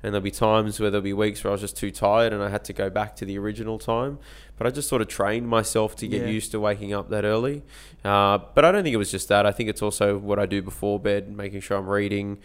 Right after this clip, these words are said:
Speaker 1: making sure I'm sort of, um, sort of soothing my mind, putting the phone down, really calming myself down, I think is very
Speaker 2: Mm.
Speaker 1: important. So, you know, I think that you can get away with, um, very little sleep if the quality is very high.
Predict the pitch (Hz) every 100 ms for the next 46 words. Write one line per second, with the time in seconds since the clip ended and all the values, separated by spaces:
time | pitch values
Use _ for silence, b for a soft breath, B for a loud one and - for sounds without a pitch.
0 | B B - 98 98 95 92 98 90 90
1 | 92 92 90 92 90 - 107 90 - 104
2 | 95 92 92 95 98 98 95 107 95 92
3 | 98 98 98 98 98 98 98 B B -
4 | 139 95 95 95 98 95 92 92 87 101
5 | 101 104 113 117 107 104 101 - 117 131
6 | 139 113 104 101 B B B 113 101 95
7 | - 110 - 135 139 120 117 101 98 107
8 | 98 98 104 107 101 101 - 101 98 98
9 | 98 - 73 95 110 104 101 123 131 -
10 | 135 180 - - - - 101 98 92 95
11 | - 92 85 104 80